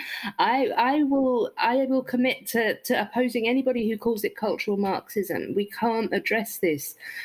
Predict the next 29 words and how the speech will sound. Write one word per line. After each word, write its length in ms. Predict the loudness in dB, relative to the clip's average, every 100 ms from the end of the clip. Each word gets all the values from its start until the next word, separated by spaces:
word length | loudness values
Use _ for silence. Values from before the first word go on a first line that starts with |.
| -4
unless 460 | 0 2 2 0 -2
we 160 | 0 0
accept 460 | -2 -2 -2 -2 -6 -20 _ _
how 280 | -2 0 2
it 100 | 2
actually 480 | 0 0 -2 0 0
works. 720 | 2 0 0 -4 -8 -8 -8 -10 -12 -8 0
And 140 | 2
I, 200 | 2 0
I 40 |
think 260 | 0 -2 0
that's 300 | 0 -2 -2
why 480 | 0 2 2 2 0
I've 180 | -2 0
got 280 | 0 0 0
more 360 | 2 2 0
precise 640 | -2 -4 0 0 0 -2 -2
and 260 | 0 2
more 160 | 2 2
nuanced, 720 | 2 2 2 0 -4 -6 -8 -10 -12 -12 -2
because 580 | 0 0 0 0 0 -8 -4
the 140 | 0
situation 840 | 0 0 0 0 2 0 0 -2 0
is 260 | 0 0 0
so 140 | 0
complicated. 880 | 0 -2 -2 -4 0 0 2 0 0
And 160 | 2
if 180 | 0 -2
people 720 | 0 0 0 0 2 2 0